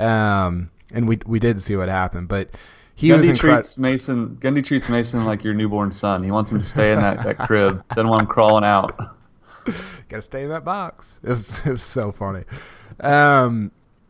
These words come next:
Speaker 1: so he was great. Justice Hill, I mean, we, we talked about it. We talked about all this in the post game, but Justice Hill to me was,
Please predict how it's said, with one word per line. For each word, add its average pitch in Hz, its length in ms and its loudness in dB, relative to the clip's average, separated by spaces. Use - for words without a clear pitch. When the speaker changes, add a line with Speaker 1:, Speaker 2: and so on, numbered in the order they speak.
Speaker 1:
so 143 140 0
he 151 120 6
was 143 120 0
great. 131 280 2
Justice 147 380 0
Hill, 110 400 -2
I 110 80 -4
mean, 110 200 -4
we, 120 140 -2
we 123 160 -2
talked 113 220 0
about 98 220 -2
it. 90 120 -8
We 117 100 -4
talked 143 160 2
about 113 160 -2
all 104 200 -2
this 95 260 -8
in 101 100 -8
the 90 60 -10
post 98 280 -8
game, 90 200 -10
but 92 80 -12
Justice 123 400 -4
Hill 98 200 -4
to - 120 -10
me 87 320 -8
was, 82 480 -12